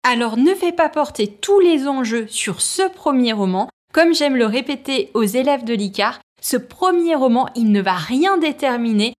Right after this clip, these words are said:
sur ta réussite en tant qu'écrivain et sur les déroulements de ta carrière. Ce n'est que le début, ce n'est que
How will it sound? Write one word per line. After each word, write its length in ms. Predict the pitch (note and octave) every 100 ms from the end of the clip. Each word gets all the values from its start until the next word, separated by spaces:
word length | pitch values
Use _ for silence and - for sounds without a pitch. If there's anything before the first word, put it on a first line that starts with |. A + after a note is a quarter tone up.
| _
sur 300 | - D4+ D4+ - _ -
ta 120 | F3+
réussite 760 | D#3+ C4 E4 D4 - D4 C4 - _
en 140 | D#4+
tant 200 | E4 D#4
qu'écrivain 560 | C4+ B3 - A#3 F#3+ A#3 - -
et 100 | C4
sur 220 | A#3+ B3+
les 120 | G#3
déroulements 500 | F#3 C4 C4 A#3 B3
de 120 | A#3+
ta 160 | G#3+ G3
carrière. 460 | G3 F3+ F#3 G3 - _ -
Ce 120 | -
n'est 180 | A#3 A3+
que 380 | - - A4 G4
le 60 | E4
début, 360 | A#3+ G3 G#3+ C#4+ _
ce 180 | - B3+
n'est 240 | A3+ A3
que 240 | A3 E4